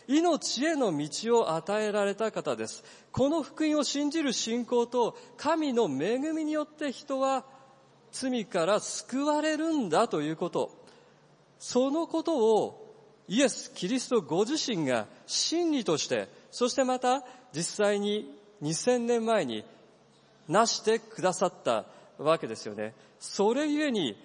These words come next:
罪の許しと永遠の命を与えるこのイエス・キリストは、人の罪を裁く権利とまた権限が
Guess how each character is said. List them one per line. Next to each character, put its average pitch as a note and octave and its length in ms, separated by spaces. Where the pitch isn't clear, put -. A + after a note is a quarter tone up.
罪 B3 280
の G3 160
許 G3 280
し - 100
と D3 240
永 F#3 80
遠 D4+ 460
の C#4+ 160
命 D#4+ 600
を A3 280
与 G3+ 280
え G3 40
る F#3 120
こ G#3 160
の C4 280
イ B3+ 140
エ D4 140
ス・ - 320
キ F3+ 160
リ C4+ 100
ス - 100
ト B3+ 140
は、 A3 340
人 - 300
の A3+ 160
罪 A#3+ 520
を D#3+ 240
裁 A3+ 360
く E3+ 160
権 B3 320
利 F#3+ 120
と C#3 120
ま F3 140
た A3 120
権 D#4 420
限 E4+ 260
が A2+ 240